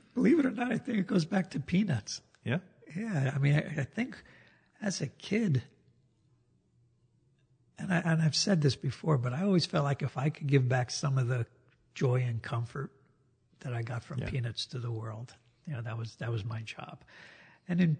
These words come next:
Speaker 1: Peanut, I mean, that was kind of my religion when I was a kid. I, I, it wasn't only the great jokes and the great drawings and the great characters, but there was just a kindness and a spirituality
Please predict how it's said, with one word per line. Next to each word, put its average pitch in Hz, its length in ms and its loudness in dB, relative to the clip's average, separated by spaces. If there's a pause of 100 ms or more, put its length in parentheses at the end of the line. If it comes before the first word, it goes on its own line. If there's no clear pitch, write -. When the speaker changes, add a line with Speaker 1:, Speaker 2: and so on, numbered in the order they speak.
(100)
Speaker 1:
Peanut, 240 240 0
I 151 40 2
mean, 156 100 4
that 220 140 6
was 180 320 6
kind 131 260 2
of 120 80 4
my 113 100 2
religion 117 560 0
when 113 120 -6
I 113 100 -8
was 117 160 -8
a 117 60 -10
kid. - 240 -10
I, 160 120 -4 (120)
I, 185 60 2 (640)
it 185 80 0
wasn't 240 300 6
only 170 260 10
the 123 200 0
great 127 680 2
jokes 131 540 2
and 117 140 -6
the 113 60 -6
great 117 380 0
drawings 123 600 2
and 110 100 -6
the 107 60 -6
great 120 300 -2
characters, 123 720 -2
but 156 140 -8
there - 100 -16
was 214 120 -6
just - 280 -8
a 131 140 -6 (420)
kindness 160 600 4
and 123 100 -6
a 120 60 -6
spirituality 139 1120 -2